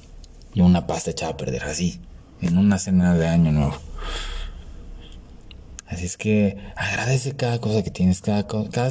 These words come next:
cada cosa que has hecho, cada cosa que, cada persona que está a tu alrededor, porque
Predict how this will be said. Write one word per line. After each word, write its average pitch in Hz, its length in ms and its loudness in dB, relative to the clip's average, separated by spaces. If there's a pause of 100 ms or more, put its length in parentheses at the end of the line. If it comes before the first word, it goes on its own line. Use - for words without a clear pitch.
(120)
cada 143 260 0
cosa 139 240 0
que 98 180 -2
has 104 240 -4
hecho, 117 300 -6
cada 113 240 0
cosa 117 300 0
que, 92 300 -2 (360)
cada 139 240 -4
persona 120 460 0
que 98 60 -4
está - 160 -2
a 120 40 -6
tu - 80 -2
alrededor, 101 340 2
porque 69 440 -6